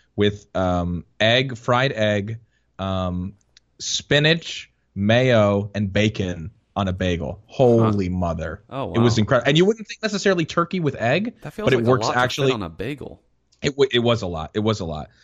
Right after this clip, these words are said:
Speaker 1: But, dude, it was incredible. And I also, and so, I don't know, I feel like eggs can go with anything,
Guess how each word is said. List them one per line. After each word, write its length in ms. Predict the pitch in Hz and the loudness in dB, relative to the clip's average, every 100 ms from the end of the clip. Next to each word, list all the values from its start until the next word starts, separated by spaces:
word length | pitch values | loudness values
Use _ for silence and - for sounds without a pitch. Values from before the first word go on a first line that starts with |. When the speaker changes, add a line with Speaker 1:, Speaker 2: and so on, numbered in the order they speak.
| _ _ | _ _
Speaker 1:
But, 280 | 127 123 139 | 0 0 0
dude, 260 | 143 110 | 2 2
it 80 | 101 | 0
was 180 | 127 113 | -4 -4
incredible. 600 | 117 113 127 104 80 82 | -6 -2 0 -2 -6 -6
And 120 | 120 | 0
I 80 | 123 | 2
also, 320 | 147 160 160 127 | 2 0 -2 -4
and 240 | 127 123 | -4 -6
so, 460 | 113 127 120 113 - | 0 2 2 0 -2
I 80 | 120 | -2
don't 80 | 104 | 0
know, 60 | |
I 100 | 90 | -2
feel 140 | 110 208 | 0 0
like 120 | - | 2
eggs 200 | 123 - | 0 0
can 140 | 110 | -2
go 120 | 98 | 0
with 120 | 90 87 | -2 -4
anything, 500 | 90 92 - 69 | -6 -6 -6 -10